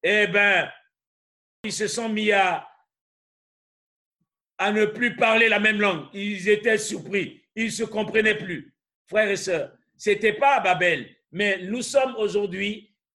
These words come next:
euh, la Pentecôte. La Pentecôte, ils parlaient en d'autres langues, mais il y avait le Saint-Esprit, vraiment, celui qui connaissait, qui avait l'interprétation de la langue. Il interprétait la langue qu'il parlait,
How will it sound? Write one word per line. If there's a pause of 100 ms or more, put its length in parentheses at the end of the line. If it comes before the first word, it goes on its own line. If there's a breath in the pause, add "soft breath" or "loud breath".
(140)
euh, (260)
la
Pentecôte.
La
Pentecôte, (360 loud breath)
ils
parlaient
en
d'autres
langues, (360)
mais (360)
il
y
avait
le
Saint-Esprit, (220)
vraiment,
celui
qui
connaissait, (100)
qui
avait (180 loud breath)
l'interprétation
de
la
langue. (240 loud breath)
Il
interprétait
la
langue
qu'il
parlait,